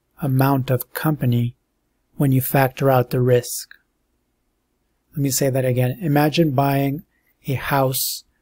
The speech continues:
for five hundred thousand and roughly four hundred thousand dollars worth was in the basement in, in the house. You're paying far less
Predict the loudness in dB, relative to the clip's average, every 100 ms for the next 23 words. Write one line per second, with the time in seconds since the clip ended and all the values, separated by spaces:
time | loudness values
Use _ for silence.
0 | -10 -4 -4 0 0 2 0 -2 -4 -2
1 | -2 0 -2 -4 -6 _ -20 _ _ _
2 | _ -4 -2 -2 0 0 0 -2 -2 -2
3 | -6 _ _ _ _ -14 -2 2 2 2
4 | 0 -2 -4 -6 -4 -2 -2 -2 0 2
5 | 0 -2 0 0 0 -8 _ _ _ _
6 | _ _ -4 -4 -6 _ -2 0 0 -2
7 | 0 0 0 -4 -6 -8 -14 _ _ _
8 | _ _ _ _ _ -6 -4 -2 -4 -8
9 | -6 -2 -2 -2 -6 -10 -6 -6 -4 -4
10 | -4 -4 -6 -2 0 2 0 0 -2 -2
11 | -6 -12 -16